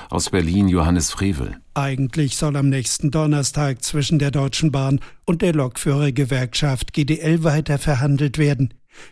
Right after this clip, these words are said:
Speaker 2: Die Deutsche Bahn zeigt sich einerseits verhandlungsbereit, sie knüpft daran jedoch die Bedingung,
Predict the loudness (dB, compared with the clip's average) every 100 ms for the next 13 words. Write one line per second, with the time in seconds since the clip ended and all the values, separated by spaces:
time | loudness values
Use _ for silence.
0 | -4 0 0 0 -2 0 0 -2 -4 -4
1 | -4 -4 -2 -2 -2 -2 0 2 2 2
2 | 0 0 -2 0 4 4 4 2 0 0
3 | 0 2 0 -2 -14 -16 -2 0 0 0
4 | 0 0 -4 -2 0 2 2 2 0 0
5 | -2 2 2 2 2 4 2